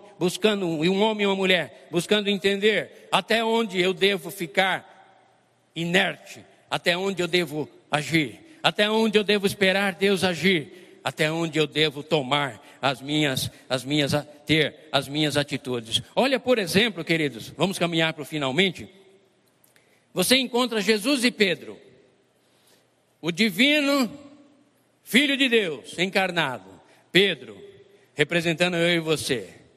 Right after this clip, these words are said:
o rústico, o ignorante, de pouco conhecimento, o estabanado, alguém que do ponto de vista humano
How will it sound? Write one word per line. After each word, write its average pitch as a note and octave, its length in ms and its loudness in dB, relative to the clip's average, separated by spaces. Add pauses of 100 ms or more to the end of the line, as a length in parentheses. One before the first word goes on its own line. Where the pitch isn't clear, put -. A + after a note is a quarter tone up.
(680)
o - 140 0
rústico, C#3 800 -2 (720)
o A#2+ 100 -2
ignorante, E3+ 880 0
de A#2 120 -10
pouco F#3 320 0
conhecimento, D#3+ 800 -2 (460)
o B2+ 80 -8
estabanado, D3 840 -2 (1160)
alguém C3 680 -2 (520)
que C3 60 -10
do B2 100 -8
ponto D#3 200 -4
de C#3+ 80 0
vista D3+ 300 -2
humano D3 500 -2